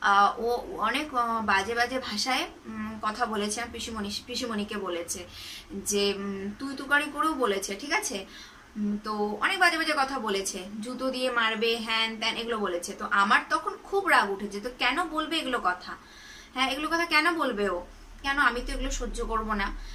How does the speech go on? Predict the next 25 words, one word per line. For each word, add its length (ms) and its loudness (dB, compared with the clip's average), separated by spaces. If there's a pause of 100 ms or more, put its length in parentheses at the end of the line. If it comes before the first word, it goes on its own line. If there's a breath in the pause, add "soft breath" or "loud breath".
(340 loud breath)
ও 320 4
আমার 400 4
ভিডিও 340 -2
দেখলে 300 -2
ওর 140 2
রাগ 280 2
হয়। 240 0
তো 80 -4
কেন 260 2
দেখিস 340 0
আমার 240 4
ভিডিও 320 0
তুই? 220 -4
তোকে 180 -2
দেখতে 240 0
বলেছি 300 0
নাকি 280 -2
যে 120 -4
তুই 160 -4
আমার 220 0
ভিডিও 280 0
দেখ 260 2
এসে 220 -4
আমার 240 0
চ্যানেলে? 420 0